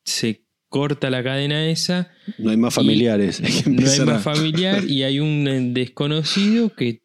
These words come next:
Speaker 1: te pide un presupuesto, te paga y vos tenés que hacer un laburo para alguien que no conoces. Este, ¿se acuerdan ustedes
Speaker 2: Qué momento.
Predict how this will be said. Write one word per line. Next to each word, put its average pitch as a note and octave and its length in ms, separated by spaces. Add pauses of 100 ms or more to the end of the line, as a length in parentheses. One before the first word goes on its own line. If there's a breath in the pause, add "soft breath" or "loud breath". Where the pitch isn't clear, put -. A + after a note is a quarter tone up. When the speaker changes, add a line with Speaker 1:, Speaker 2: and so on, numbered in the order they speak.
Speaker 1:
te G#2 140
pide A2+ 260
un C3 80
presupuesto, F3+ 1040 (160)
te A2+ 160
paga E3+ 640 (360)
y A#2+ 120
vos B2+ 160
tenés B2+ 200
que B2+ 80
hacer C3 160
un C3 120
laburo D3 600 (640 loud breath)
para A2 240
alguien A#2+ 300
que G#2 160
no A#2+ 180
conoces. G#2+ 560 (920)
Este, G#2 480 (520 loud breath)
¿se - 220
acuerdan E3+ 540
ustedes D#3 320
Speaker 2:
Qué E3 160
momento. F#2+ 1000